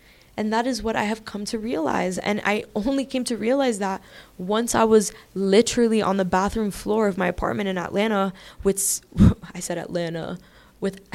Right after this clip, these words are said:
<laughs> in Atlanta, with snot coming out of my nose and tears coming out of me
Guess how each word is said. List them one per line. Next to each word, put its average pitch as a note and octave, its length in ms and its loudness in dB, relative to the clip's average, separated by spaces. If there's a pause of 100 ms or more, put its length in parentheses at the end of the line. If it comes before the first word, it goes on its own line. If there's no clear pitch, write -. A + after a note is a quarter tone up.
(180)
<laughs> - 280 -20
in G3+ 140 -2
Atlanta, F#3+ 760 -4 (400)
with F#3+ 500 -6
snot G#3+ 500 -2
coming G3 240 -6
out F3+ 140 -2
of F#3 100 -8
my F3 140 -4
nose F3+ 500 -4 (300)
and F#3 380 -4
tears B3 580 -2
coming G3 300 -8
out E3+ 180 -2
of F3+ 120 -8
me G3 300 -8